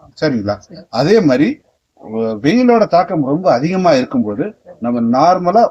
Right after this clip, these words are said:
அஹ், வாட்டர் ஸ்ப்ரே அப்படிம்போம். வாட்டர் ஸ்ப்ரேனா தண்ணியை வந்து தெளிக்கிறது. அதை வந்து அப்பப்போ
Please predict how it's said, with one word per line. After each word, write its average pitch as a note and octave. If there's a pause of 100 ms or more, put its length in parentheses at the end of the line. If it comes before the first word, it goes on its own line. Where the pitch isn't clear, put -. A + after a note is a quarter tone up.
அஹ், B2+
வாட்டர் G#3
ஸ்ப்ரே D3+
அப்படிம்போம். A#2
வாட்டர் D3+
ஸ்ப்ரேனா C#3
தண்ணியை D#3
வந்து C3
தெளிக்கிறது. F#2+ (240)
அதை D#3
வந்து E3+
அப்பப்போ -